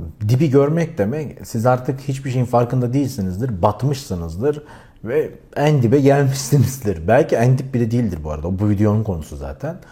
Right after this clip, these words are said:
Ha bir de suya girmeden önce bir dibi görebilmek var. Atlamadan, boğulmadan önce, "Ha, burada en çok vurabileceğim, en derin vurabileceğim yer burası." demek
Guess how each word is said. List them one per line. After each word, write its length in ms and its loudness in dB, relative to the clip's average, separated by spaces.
Ha 200 -4
bir 120 4
de 340 2
suya 360 2
girmeden 500 2
önce 340 0
bir 220 -4
dibi 200 -2
görebilmek 760 2
var. 260 -8
Atlamadan, 800 0
boğulmadan 600 4
önce, 500 -2
"Ha, 500 2
burada 360 0
en 240 2
çok 260 -2
vurabileceğim, 800 2
en 360 2
derin 280 4
vurabileceğim 560 2
yer 320 2
burası." 360 2
demek 240 -12